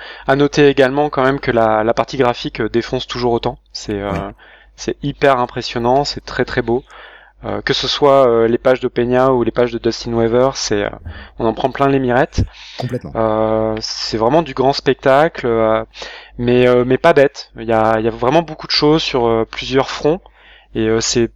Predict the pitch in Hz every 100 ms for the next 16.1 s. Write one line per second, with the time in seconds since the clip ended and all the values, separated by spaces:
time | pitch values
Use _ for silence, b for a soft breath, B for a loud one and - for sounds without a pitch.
0 | _ - 120 120 156 151 135 190 - 107
1 | 110 - - 117 135 180 - B B B
2 | - 110 107 107 110 123 160 160 185 175
3 | 131 120 113 110 - 156 175 - 139 -
4 | - 135 208 - 120 123 117 202 156 123
5 | 127 135 160 185 - 120 110 110 B -
6 | 135 131 139 - 113 127 110 135 160 -
7 | 160 - 151 185 226 196 196 208 139 120
8 | 156 147 160 170 151 156 135 101 139 143
9 | 156 131 123 127 135 110 92 95 - 123
10 | 120 90 85 85 98 113 104 123 123 76
11 | 95 101 101 107 110 87 92 - 123 104
12 | 95 113 113 110 104 135 110 98 107 92
13 | 104 95 101 107 135 107 90 95 - -
14 | 90 - 92 139 120 123 104 90 92 -
15 | 110 98 107 147 139 120 123 131 - 107
16 | 120